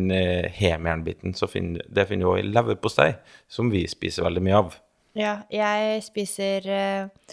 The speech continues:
Speaker 1: Du spiser enorme mengder.
Speaker 2: enorme mengder med leverpostei, men det er jo fordi at, eh, når man har vært, eh, når man er gravid,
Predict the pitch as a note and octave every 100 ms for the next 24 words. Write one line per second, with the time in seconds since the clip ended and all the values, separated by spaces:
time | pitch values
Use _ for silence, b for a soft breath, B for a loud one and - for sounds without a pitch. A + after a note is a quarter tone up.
0 | B B B B B F#2 - - - G#2+
1 | F#2 E2 F2+ - - - B3 A3+ G3 F#3+
2 | G#3+ G3+ F#3 F#3+ G3 G3 G3+ F#3 F#3+ -
3 | A3+ A3 A3 G#3+ G#3 G3+ F#3+ F#3+ G3+ F#3+
4 | F3+ F3+ _ F#3+ F#3+ F#3+ F#3+ F#3+ G3 F#3+
5 | F#3 F#3 F#3 - _ F#3+ F#3 F#3 F#3 F#3
6 | F#3 G3 F#3+ - F3+ F3+ F3+ F3 F#3 A#3+
7 | B3+